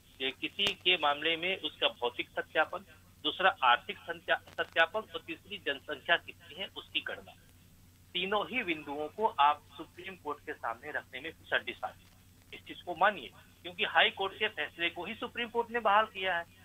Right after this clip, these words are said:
और हाई Court के बाद आपका litmus test होना था सुप्रीम Court में। अगर आप चाहते तो तीनों, सिर्फ ड्राफ्ट में तीनों चीजों में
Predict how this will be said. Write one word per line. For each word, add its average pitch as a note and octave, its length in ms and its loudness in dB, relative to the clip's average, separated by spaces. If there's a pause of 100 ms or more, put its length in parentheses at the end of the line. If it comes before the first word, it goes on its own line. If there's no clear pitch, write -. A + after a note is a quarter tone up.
और G#3 100 2
हाई F3 280 4
Court G#3 280 0
के A#3 80 0
बाद A3+ 240 4
आपका F3+ 380 2
litmus F#3 360 -2
test - 280 -14
होना A3 140 0
था A#3 100 2
सुप्रीम G3+ 400 -4
Court A#2+ 220 -10 (100)
में। A2 60 -12 (320)
अगर A#3 220 6
आप A3+ 240 4
चाहते C#3+ 260 0
तो A#3+ 120 -12
तीनों, F3+ 440 -6
सिर्फ A3 360 -4
ड्राफ्ट E3+ 460 -2
में A3 100 -2
तीनों A3 260 -4
चीजों G3+ 280 -2
में G3 120 -2